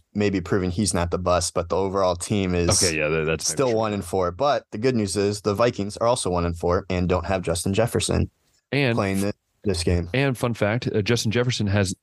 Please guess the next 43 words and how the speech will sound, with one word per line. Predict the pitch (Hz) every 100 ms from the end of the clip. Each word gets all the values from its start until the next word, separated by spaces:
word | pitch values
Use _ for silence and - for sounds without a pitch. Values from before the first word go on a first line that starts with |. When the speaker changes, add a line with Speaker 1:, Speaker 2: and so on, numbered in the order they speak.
| -
Speaker 2:
more | 107 101 117
receiving | 139 139 139 135
yards, | 123 113
career | - 117
receiving | 113 104 123 107
yards | 98 87
than | 104 -
any | 107 123 123
other, | 113 113 110 -
anybody | 113 120 110 113 92
in | 98
the, | 95 - -
the | 104
Bears | 80 101 98
have | - 85
ever | 95 90
had. | 85 82 71
Like, | 80 78 - 95
any | 101
receiver | 104 101 - 104 92
in | 87
their | 90 87
career | - 92 82
has | 80 80
never | 87 80
had | 82
more | 82 82
than | 78 78 76 -
Justin | - 90 -
Jefferson, | 82 - - - - 87 -
which | - - 76
is | 62
Speaker 1:
Yeah. | 55
Speaker 2:
very | 90 90
sad. | - - - - - - - 85 -
But | 135 123
even | 151 165
if | 151
you | 120
look | 117
at |
the | 117
Bears, | 92 92 87 -